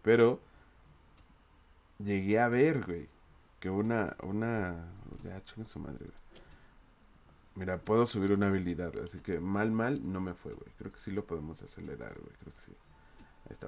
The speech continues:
ya, chinga su madre. <gasps> ¡Oh, no! <laughs> Ya me había, ya me había, ya me... ya me había visto.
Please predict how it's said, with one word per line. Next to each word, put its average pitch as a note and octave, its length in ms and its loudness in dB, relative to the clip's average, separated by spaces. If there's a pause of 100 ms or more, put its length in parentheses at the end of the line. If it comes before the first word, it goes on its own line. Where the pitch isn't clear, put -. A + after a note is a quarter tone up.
ya, - 200 -10
chinga F2 180 -8
su F2+ 80 -12
madre. A#2+ 300 -2 (200)
<gasps> A3 760 -8
¡Oh, B2 460 2
no! C3+ 180 6 (680)
<laughs> D3+ 840 -2 (1800)
Ya G2 140 0
me G2 120 4
había, F#2+ 340 2
ya G#2+ 160 2
me A2 80 6
había, F#2+ 600 0 (360)
ya F2+ 140 -6
me... F2+ 180 -4 (180)
ya G#2+ 140 2
me F#2 420 2
había F2+ 240 -2
visto. F2 560 -6